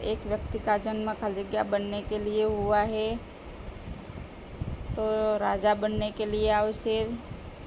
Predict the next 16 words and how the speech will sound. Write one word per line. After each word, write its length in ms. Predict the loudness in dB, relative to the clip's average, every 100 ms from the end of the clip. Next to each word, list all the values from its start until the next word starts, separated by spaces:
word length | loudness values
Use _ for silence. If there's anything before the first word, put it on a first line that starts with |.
| -12 -10 -12 -12 -14 -6
ગદ્યાંશ 580 | -2 0 2 2 2 -2
કે 160 | -2 0
અનુસાર 460 | 0 -2 0 0
ખાલી 340 | 2 -2 0 0
જગ્યા 380 | 4 6 6 4 -2 0
ઓર 160 | 2 2
ખાલી 280 | 2 -2 -2
જગ્યા 300 | 0 -2 0
જીવન 300 | -2 -2 -2
કા 140 | -4
સત્ય 420 | -2 -6 -2 0 0
હે, 200 | 0 0 -4 -10 -10 -6 -6 -6 -8 -4
તો 120 | -4
તેમાં 360 | -2 -2 2 2
આવશે 220 | 0 -2
સંઘર્ષ 640 | -2 -2 2 4 2 2